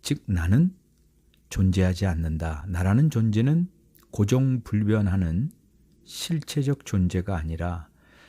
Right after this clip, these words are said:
몇 종류의 요소들이 임시로 모여서 이루어진 실체가 없는 존재, 무아적 존재다. 영원이라는 시간에 빗대어 볼 때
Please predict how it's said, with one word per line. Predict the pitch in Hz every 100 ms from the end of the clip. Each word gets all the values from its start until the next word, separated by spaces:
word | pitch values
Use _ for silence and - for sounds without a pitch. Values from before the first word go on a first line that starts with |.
| _ _ _
몇 | 104 104
종류의 | - 104 104 104
요소들이 | 95 - 98 104 107
임시로 | 95 101 - 120
모여서 | 101 101 98 113
이루어진 | 98 104 98 101 139 82 76 _ _ _ _ _ _
실체가 | - - 175 - - 147
없는 | 127 113 135
존재, | 113 80 80 78 78 78 - _ _ _ _ _ _ _ _ _ _ _
무아적 | 98 95 92 92 143
존재다. | - 82 82 80 80 69 71 - _ _ _ _ _ _ -
영원이라는 | 98 101 98 98 95 98 104
시간에 | - 123 107 101
빗대어 | 92 101 - 104
볼 | 95 95 87
때 | - 131 92 73